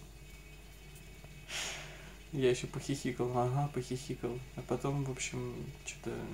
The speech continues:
меня напугал этот фильм. Потом ещё вот с этим памятником. Но я не знаю. Он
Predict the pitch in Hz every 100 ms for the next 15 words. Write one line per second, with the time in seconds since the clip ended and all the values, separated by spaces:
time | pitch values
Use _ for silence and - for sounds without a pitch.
0 | - 117 135 127 123 - 139 117 117 -
1 | - - 147 156 - - - - - -
2 | - - - - - - - - - -
3 | - - 131 131 135 127 123 - - -
4 | - - - - - - 135 123 - 135
5 | 131 147 147 147 131 127 - 123 127 -
6 | - - - - - - - - - 135
7 | 143 151 156 151 131 135 131 117 - 135
8 | - - - - - - - - - -
9 | - - - - - 156 147